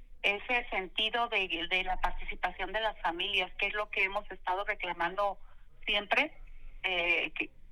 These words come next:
eh, como lo dice, ¿no? Sin las familias, no. Entonces, pues, escucharlas hubiera sido lo ideal ahí, ¿no? Escuchar esas,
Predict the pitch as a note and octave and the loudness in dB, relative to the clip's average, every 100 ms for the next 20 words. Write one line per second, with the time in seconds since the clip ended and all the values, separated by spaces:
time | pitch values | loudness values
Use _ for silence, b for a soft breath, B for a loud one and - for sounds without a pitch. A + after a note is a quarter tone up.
0 | - - - C#4+ - D4 - - F3+ F3+ | -14 -6 0 0 0 -6 -2 0 4 4
1 | F3 F3 G#3 - F#3 F#3+ G#3+ A3 G3 F#3 | 6 4 2 0 4 4 4 2 0 2
2 | G3 F#3 G3+ G3+ F#3+ G3+ F#3 F#3 B B | 2 2 2 0 0 2 0 0 B B
3 | - F#3+ F#3+ F#3+ F#3+ A#3 A#3 - G3 F3 | -4 -2 2 2 2 2 0 0 -2 -2
4 | F3+ - E3+ - F3 A#3 D4+ D4+ C4+ - | -6 -8 -4 4 6 8 6 6 4 2
5 | F#3+ F#3+ G#3+ G#3+ F3+ G3 G#3 F#3 - b | 0 2 2 0 -2 2 2 2 -2 b
6 | b - - G3 F#3 F3 F3 F#3+ F#3+ E3+ | b -8 -2 0 2 4 6 6 4 2
7 | F3 F3+ F3+ F#3 A3 A#3 E3+ F3 - F#3 | 0 -2 0 2 4 2 -2 -4 -8 -2
8 | - F3+ G#3+ - G3 G3 | 4 4 2 2 2 2